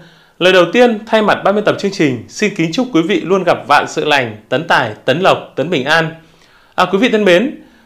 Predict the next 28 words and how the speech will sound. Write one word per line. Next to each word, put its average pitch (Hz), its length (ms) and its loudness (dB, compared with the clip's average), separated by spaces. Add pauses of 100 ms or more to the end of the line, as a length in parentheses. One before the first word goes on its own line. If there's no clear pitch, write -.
trong 277 140 4
chương 262 140 6
trình 214 140 4
ngày 180 120 8
hôm 196 140 4
nay, 226 180 6
Tử 226 140 4
Thông 202 200 2
sẽ 208 80 4
chia 226 180 4
sẻ 127 260 2
cùng 143 160 0
quý 143 80 0
vị 180 200 -2
và 135 100 2
các 139 100 0
bạn 170 360 2
về 135 280 4
những 165 120 -6
con 202 160 2
giáp 240 260 2
may 196 180 2
mắn 180 320 0
nhất 254 280 2
trong 190 200 2
ngày 147 160 2
mười 131 180 0
một 131 200 0